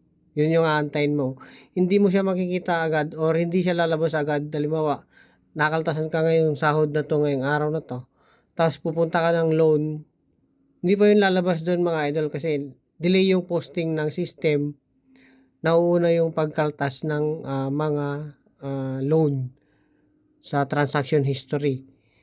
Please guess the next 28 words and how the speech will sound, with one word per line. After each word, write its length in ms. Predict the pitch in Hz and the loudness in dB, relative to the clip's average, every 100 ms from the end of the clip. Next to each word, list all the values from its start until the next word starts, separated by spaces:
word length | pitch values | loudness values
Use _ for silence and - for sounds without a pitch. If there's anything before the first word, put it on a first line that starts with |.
| _ _ - | _ _ -16
Makikita 400 | 131 151 156 160 | -8 -6 -2 0
mo 80 | 156 | 2
dun 240 | 160 156 | 0 0
na, 320 | 147 147 - _ _ _ _ _ _ _ _ - | 0 -2 -6 _ _ _ _ _ _ _ _ -8
ah, 240 | 135 131 | -4 -2
nakaltasan 560 | 139 160 180 170 165 156 | -2 0 -2 0 0 2
ka 80 | 160 | 0
na 160 | 160 | 0
agad. 240 | 156 143 147 - | 2 0 -2 -4
Pero 160 | 175 170 | -2 0
pag 160 | 170 160 | 0 0
chinek 320 | 175 180 180 | 0 0 0
mo 80 | 170 | 0
dun 160 | 175 | 0
sa 160 | 160 170 | 0 2
loan 320 | 165 160 156 | 2 2 2
mo, 240 | 143 135 135 _ _ _ _ _ _ _ _ _ - | -2 -4 -10 _ _ _ _ _ _ _ _ _ -6
ah, 320 | 143 147 139 | -4 -2 -2
sa 160 | 143 143 | -2 0
out-, 320 | 151 147 _ _ - | -2 -4 _ _ -6
ah, 240 | 147 147 135 | -4 -4 -4
ongoing 640 | 156 160 151 160 156 156 147 | -2 0 4 4 4 2 0
balance 480 | 151 151 147 139 156 | 2 0 -2 -4 -4
mo 80 | |
ng 160 | 156 160 | -2 2
loan, 240 | 170 156 | 4 2
mga 180 | 147 143 147 | 0 0 0
ganyan, 400 | 151 131 123 | -2 -4 -6